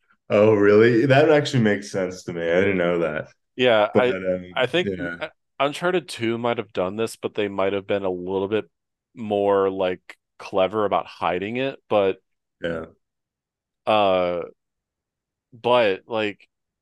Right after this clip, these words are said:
Speaker 2: there's so many just, like, man, there's so many moments where I'm just like, there's, like, the co-, like, the tank chase sequence in the, in the Tibetan village.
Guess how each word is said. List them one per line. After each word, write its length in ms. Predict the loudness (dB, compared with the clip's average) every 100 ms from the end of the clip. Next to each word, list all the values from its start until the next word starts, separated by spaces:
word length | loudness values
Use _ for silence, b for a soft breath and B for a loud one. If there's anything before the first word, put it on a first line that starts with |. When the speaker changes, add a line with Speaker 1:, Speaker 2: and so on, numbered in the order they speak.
| _ _
Speaker 2:
there's 200 | -12 -12
so 260 | -4 -2 0
many 300 | -4 -4 -8
just, 420 | -8 -10 -12 -12
like, 540 | -4 -2 -2 -6 -16 _ _ _ _ _ _
man, 240 | -14 -12 -12
there's 180 | -14 -14
so 240 | -4 -2
many 160 | -2 -6
moments 520 | -4 -4 -4 -8 -12
where 80 | -18
I'm 80 | -18
just 240 | -18 -12
like, 220 | -10 -10 _ _ _ _ _ _ _ _ -12
there's, 200 | -8 -6
like, 160 | -8 _ _ _
the 120 | -8 -8
co-, 280 | -4 -4 0
like, 200 | -2 -2
the 100 | -10
tank 400 | -6 -4 -4 -4
chase 340 | -6 -6 -6 -8
sequence 560 | -10 -12 -8 -10 -8
in 120 | -10 -8
the, 120 | -8
in 200 | -8 -8
the 240 | -6 -8 _
Tibetan 460 | -12 -4 -2 -4 -6
village. 680 | 0 2 2 0 -2 -12